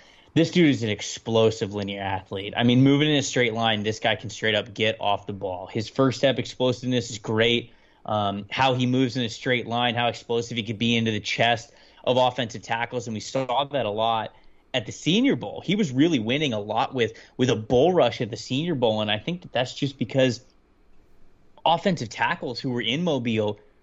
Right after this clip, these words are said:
couldn't handle him. They couldn't handle how fast he got off the ball and how he was able to use his leverage and get into guys and be able to put him on skates, if you will, and push him straight back into the quarterback. But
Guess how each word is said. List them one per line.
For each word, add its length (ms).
couldn't 280
handle 380
him. 100
They 100
couldn't 240
handle 300
how 200
fast 360
he 80
got 160
off 180
the 80
ball 320
and 100
how 140
he 80
was 140
able 220
to 60
use 220
his 140
leverage 360
and 80
get 140
into 180
guys 360
and 80
be 100
able 160
to 140
put 160
him 80
on 140
skates, 420
if 160
you 80
will, 160
and 100
push 240
him 80
straight 260
back 220
into 160
the 80
quarterback. 680
But 260